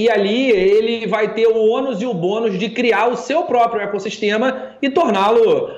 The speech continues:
atraente, a seu gra-, seu nível de influência, de alguma maneira, vai, vai tá refletido em função, primeiro, evidentemente, do conteúdo,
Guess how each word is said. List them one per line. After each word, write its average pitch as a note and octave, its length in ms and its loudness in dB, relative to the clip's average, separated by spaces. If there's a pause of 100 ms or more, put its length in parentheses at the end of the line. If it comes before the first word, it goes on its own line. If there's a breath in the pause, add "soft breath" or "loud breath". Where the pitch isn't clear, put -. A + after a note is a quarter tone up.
(100)
atraente, E3 920 -2
a C3+ 100 -2
seu F3+ 220 0
gra-, D#3 240 -2
seu G#3+ 140 2
nível A3+ 320 0
de G3+ 100 -4
influência, G#3 880 -2
de - 80 -10
alguma G#3 180 0
maneira, G3+ 380 -2
vai, G#3 500 0 (140 loud breath)
vai E3+ 100 0
tá - 140 0
refletido A#3 960 -2 (140)
em A3 80 -2
função, A3 840 -2
primeiro, F#3 320 2
evidentemente, E3 600 -6
do F3+ 100 -4
conteúdo, G#3 760 0